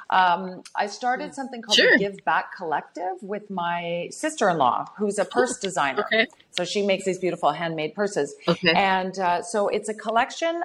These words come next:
Speaker 1: of creative people, different designers, uh, that have come together to support charities. So they put a couple of pieces or one
Speaker 2: Mm.
Speaker 1: piece or whatever into the collective,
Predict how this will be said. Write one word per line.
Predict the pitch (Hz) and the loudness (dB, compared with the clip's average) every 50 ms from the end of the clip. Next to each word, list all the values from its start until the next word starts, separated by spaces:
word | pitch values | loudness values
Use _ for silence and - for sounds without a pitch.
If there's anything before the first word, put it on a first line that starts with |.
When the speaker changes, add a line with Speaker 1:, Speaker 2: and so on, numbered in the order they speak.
| - | 0
Speaker 1:
of | - 196 175 - | 0 -2 -2 -4
creative | - - - 196 202 196 185 180 196 196 233 226 - - | -14 -12 -8 -6 -4 -2 -2 -2 -2 -4 -6 -6 -10 -14
people, | - 196 - - 156 151 156 180 233 269 - - | -14 -14 -4 0 2 2 4 2 2 -2 -4 -6
different | 202 202 202 226 220 220 | -8 -4 -4 -6 -4 -2
designers, | 233 233 214 208 185 185 180 175 180 175 175 185 202 214 208 - - - - - | -4 -4 -2 -2 -2 -2 -2 -2 -2 -2 -2 -2 -2 -4 -6 -10 -14 -12 -2 0
uh, | 180 180 170 170 165 - | 2 4 4 2 2 2
that | 175 160 156 - - - - - - - - _ | 2 2 2 0 -10 -18 -20 -20 -20 -20 -20 _
have | - 208 202 196 190 185 185 - | 0 2 4 4 4 2 -2 -6
come | - - 247 254 254 | -6 -4 -4 -4 -4
together | 285 285 226 196 175 165 160 156 165 208 269 339 381 - - - _ _ - | -6 0 2 2 2 4 2 2 2 2 0 -2 -4 -8 -16 -20 _ _ -14
to | - | -14
support | 202 - 214 208 202 196 175 170 | -8 -8 -8 -4 -2 -2 -2 -2
charities. | - - 196 170 156 151 147 - - - - - | -4 -4 -2 -2 0 0 -2 -6 -8 -10 -14 -10
So | - 202 190 | -6 -4 -4
they | 180 180 196 190 196 | -2 -2 -2 -2 -2
put | 196 - - 208 208 185 - | -6 -6 0 2 2 2 2
a | - 185 | 0 -4
couple | 180 - - 190 185 - 190 185 190 | -6 -2 -2 -2 -2 0 0 0 2
of | - - 160 160 170 - | 2 2 0 -2 -2 -8
pieces | _ - 208 196 190 196 196 190 180 180 175 175 | _ -8 -8 -6 -4 -2 0 2 2 2 2 0
or | 170 147 | -4 -4
one | 147 147 165 175 180 180 | -4 -4 -4 -4 -2 -2
Speaker 2:
Mm. | 185 165 | -2 -2
Speaker 1:
piece | - 180 - - | -4 -4 -4 -4
or | 165 156 151 143 143 - _ | -2 -2 -2 -2 -4 -6 _
whatever | - 165 156 156 147 151 | -4 0 0 2 0 0
into | - - 196 196 208 | 0 -2 -4 -4 -2
the | 202 208 196 | -2 -2 -2
collective, | - - 160 143 - - 254 277 330 | 2 2 2 2 2 2 0 0 0